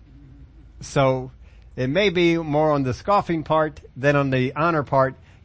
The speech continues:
just because of what Deborah said about it. I don't know what to tell you though on that one, but the Bible makes a very particular point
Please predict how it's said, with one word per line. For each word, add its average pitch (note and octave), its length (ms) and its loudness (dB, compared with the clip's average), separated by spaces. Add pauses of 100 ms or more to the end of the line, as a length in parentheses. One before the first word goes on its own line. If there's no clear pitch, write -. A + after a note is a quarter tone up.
just - 380 -2
because C3+ 400 0
of G#2+ 120 -6
what A#2 240 -4
Deborah C3 380 0
said G2+ 220 -8
about G2+ 300 -6
it. - 40 -20 (360)
I A#2 100 -4
don't A#2+ 200 -4 (280)
know A2 240 -2
what G#2+ 180 -6
to G2 80 -12
tell A2 180 -2
you G2 140 -2
though G2 200 -4
on F#2+ 140 -8
that G2 160 -4
one, G#2+ 140 -8
but G2 180 -6 (380)
the C3+ 80 -6
Bible G#3+ 340 0
makes F3 280 -2
a D#3 40 -4
very G#3+ 380 -2 (520)
particular G#3 600 -6
point E3 580 -4